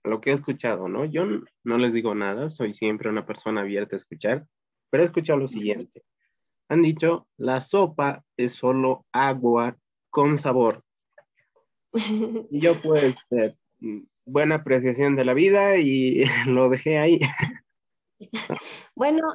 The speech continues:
Speaker 2: eh, la sopa, ¿no? Se realiza cuando, eh, cuando haces, eh, hervir la carne, ¿no?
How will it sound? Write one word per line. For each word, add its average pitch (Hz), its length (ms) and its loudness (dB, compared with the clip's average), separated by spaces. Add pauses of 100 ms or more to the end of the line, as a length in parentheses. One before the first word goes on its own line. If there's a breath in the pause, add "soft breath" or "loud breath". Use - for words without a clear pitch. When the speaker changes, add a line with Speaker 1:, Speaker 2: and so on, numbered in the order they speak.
(100)
Speaker 2:
eh, 233 540 2
la 233 160 2
sopa, 285 440 -2
¿no? 226 260 -4
Se 233 200 -6
realiza 220 400 -6
cuando, 208 440 -6
eh, 202 400 -8 (640)
cuando 220 240 -2
haces, 220 380 -6
eh, 214 320 -8
hervir 226 480 -6
la 214 200 -6
carne, 220 380 0
¿no? 208 320 -4